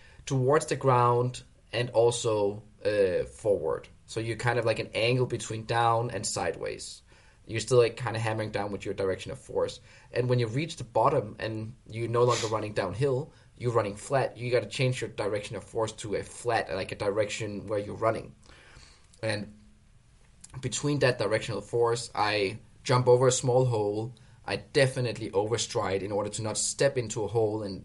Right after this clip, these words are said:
and potentially hurt my ankle. My foot glides on something slippy. And because my foot glides, my knee is no longer above my foot. My knee is a little bit behind. And that leads to the knee bending the wrong way.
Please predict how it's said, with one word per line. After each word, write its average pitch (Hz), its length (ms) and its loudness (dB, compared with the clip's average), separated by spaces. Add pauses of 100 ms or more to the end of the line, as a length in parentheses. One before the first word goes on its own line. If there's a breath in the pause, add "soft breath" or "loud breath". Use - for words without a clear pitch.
and 95 160 -14
potentially 104 800 -6
hurt 110 240 -2
my 95 100 -6
ankle. 101 500 -6 (760 soft breath)
My 113 380 -4
foot - 560 -6
glides 104 580 0
on 101 160 -8
something 101 520 -4
slippy. 110 600 -4 (500)
And 104 440 -4
because 127 260 -4
my 117 100 -2
foot - 280 -6
glides, 101 540 -2
my 113 160 -2
knee 135 440 -2
is 127 220 -6
no 123 140 2
longer 110 460 -2
above 127 380 0
my 107 140 -6
foot. 98 300 -6
My 107 120 -10
knee 110 200 -6
is 107 100 -8
a 107 40 -10
little 104 140 -8
bit 101 180 -8
behind. 110 500 -8 (500 soft breath)
And 123 140 -2
that 127 180 4
leads 123 280 0
to 120 100 -2
the 107 100 -2
knee 113 260 -6
bending 120 420 0
the 104 100 -6
wrong 104 380 0
way. 92 340 -2